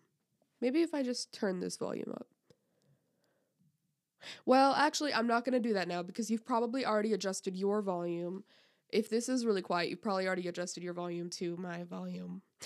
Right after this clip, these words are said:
Actually, no, you know what? I can just tell you. Um, I'm about to turn this volume up, so if you wanna turn your volume down to counteract it, you're more than welcome.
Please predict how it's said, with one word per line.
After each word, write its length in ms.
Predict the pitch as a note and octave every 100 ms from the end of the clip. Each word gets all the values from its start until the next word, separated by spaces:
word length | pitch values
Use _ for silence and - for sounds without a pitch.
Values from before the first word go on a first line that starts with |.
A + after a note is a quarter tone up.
| - -
Actually, 300 | B3+ - C#4+
no, 120 | C4+
you 100 | G#3+
know 80 | B3
what? 160 | D#4+ -
I 80 |
can 160 | D4 C#4+
just 200 | B3+ -
tell 200 | - C4+
you. 220 | G#3+ - - - -
Um, 320 | B3 B3 B3 -
I'm 200 | - B3+
about 180 | C#4+ E4+
to 100 | E4+
turn 240 | D#4+ D#4+ B3+
this 180 | C#4+
volume 360 | - A#3 A3+ G3+
up, 180 | F3 -
so 140 | G3
if 120 | F#3+
you 80 | G#3+
wanna 220 | A#3 C4
turn 240 | C4+ C#4+ C4+
your 140 | C4
volume 380 | A#3+ A#3 A3+ A3+
down 280 | G3+ G3 G3+
to 80 | -
counteract 680 | A3 G3 G3+ F3+ F3+ - F#3+
it, 160 | F#3
you're 140 | G#3+ G3+
more 160 | G3
than 120 | F#3+ F#3+
welcome. 420 | F#3 G3+ A3